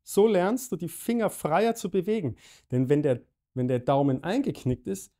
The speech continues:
sind auch die Finger fest. Dann ist mehr Spannung in der Hand. Das heißt also,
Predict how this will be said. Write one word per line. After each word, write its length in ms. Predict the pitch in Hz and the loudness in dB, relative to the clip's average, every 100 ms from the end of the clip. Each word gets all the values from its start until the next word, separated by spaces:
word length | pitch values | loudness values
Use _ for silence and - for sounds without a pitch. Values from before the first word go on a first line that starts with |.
| _ | _
sind 360 | - 139 143 | -4 -2 -2
auch 140 | 165 156 | -4 -4
die 140 | 165 | -8
Finger 320 | - 262 185 | -4 -4 -4
fest. 360 | 127 117 107 - | -6 -10 -10 -8
Dann 120 | 135 | -6
ist 200 | 175 - | -4 0
mehr 220 | 156 170 | 0 0
Spannung 400 | 180 - 180 185 | 0 -2 0 2
in 100 | 180 | 0
der 180 | 175 131 | 0 0
Hand. 260 | 147 113 _ _ _ | -2 -4 _ _ _
Das 160 | 127 143 | -2 2
heißt 260 | 208 240 | 0 0
also, 400 | 147 156 202 220 | 0 0 -2 -4